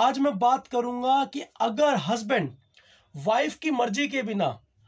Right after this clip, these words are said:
अगर हस्बैंड अपनी वाइफ की मर्जी के बिना भी अपनी वाइफ के साथ इंटरकोर्स करता है, सेक्सुअल रिलेशन बनाता है या जोर जबरदस्ती करता है, तो ये भी सेक्शन थ्री सेवेंटी सिक्स ए के तहत क्राइम है।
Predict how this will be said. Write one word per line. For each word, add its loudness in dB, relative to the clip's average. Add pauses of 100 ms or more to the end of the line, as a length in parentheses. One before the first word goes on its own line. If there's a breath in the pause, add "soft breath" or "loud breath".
(240 soft breath)
अगर 0
हस्बैंड -2 (120)
अपनी -4
वाइफ -2
की -4
मर्जी -4
के -8
बिना -2
भी -2 (440 loud breath)
अपनी -4
वाइफ 0
के -10
साथ -4
इंटरकोर्स -6
करता -6
है, -2
सेक्सुअल -6
रिलेशन -4
बनाता -2
है -4 (360 loud breath)
या 0
जोर 0
जबरदस्ती -4
करता -4
है, -2
तो -10
ये -4
भी -4
सेक्शन -6 (140)
थ्री -6
सेवेंटी -6
सिक्स -10 (160)
ए -8
के -8
तहत -4 (100)
क्राइम -2
है। -8